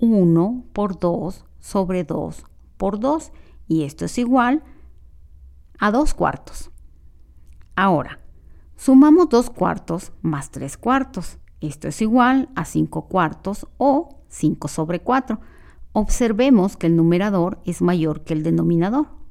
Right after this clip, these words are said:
por lo que tenemos que convertir cinco cuartos a número mixto. Para ello, divido cinco entre cuatro y obtengo residuo uno y cociente uno, es decir,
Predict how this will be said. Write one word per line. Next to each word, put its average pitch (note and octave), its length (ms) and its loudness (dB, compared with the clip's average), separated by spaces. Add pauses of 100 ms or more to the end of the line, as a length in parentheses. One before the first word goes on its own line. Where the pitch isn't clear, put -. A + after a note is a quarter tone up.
por D#3+ 120 -4
lo E3 140 -4
que - 100 -10
tenemos F3 420 2
que B3 120 -2
convertir G#3 600 0
cinco - 440 -4
cuartos B3 640 -2
a - 80 -2
número F3+ 340 2
mixto. - 420 -8 (840)
Para C#3 240 -8
ello, F3+ 400 -4 (340)
divido C4+ 460 4
cinco G3 580 4
entre D#3+ 340 -2
cuatro B3 560 -2
y F3 140 -2
obtengo E3+ 520 0
residuo E3+ 720 -4
uno B3+ 500 4 (120)
y - 80 -14
cociente A#3+ 840 -4
uno, D#3+ 340 0 (320)
es D3 240 -10
decir, B3+ 480 -2